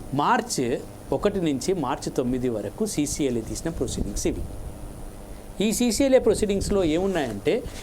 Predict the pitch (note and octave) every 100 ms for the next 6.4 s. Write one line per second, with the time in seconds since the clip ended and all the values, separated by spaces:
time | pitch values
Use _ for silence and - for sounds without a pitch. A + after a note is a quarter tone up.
0 | - E3 A#3+ - B3 A3+ F3 F#3+ G#3 A3
1 | G#3 G3 F#3+ F3+ D#3 - - - - C3+
2 | C#3+ C#3+ C3 A2+ - A#2 - D3 D#3 E3+
3 | D#3+ D#3+ D#3+ E3+ F#3+ - - - - -
4 | - - - - - - D3 E3 - -
5 | - F3+ E3 D#3 C3+ C#3 A#2+ G2+ G#2 -
6 | E3 D3+ D3+ F#3